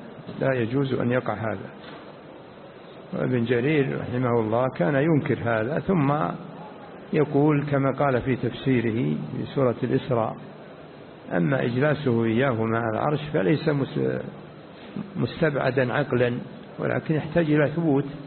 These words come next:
وهذا هو الحق، يحتاج إلى أن يثبت، فإذا ثبت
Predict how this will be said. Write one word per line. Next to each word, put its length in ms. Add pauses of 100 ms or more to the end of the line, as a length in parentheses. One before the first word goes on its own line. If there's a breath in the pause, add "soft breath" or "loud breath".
(200)
وهذا 200
هو 140
الحق، 240 (800)
يحتاج 280
إلى 260
أن 100
يثبت، 360 (1040)
فإذا 320
ثبت 360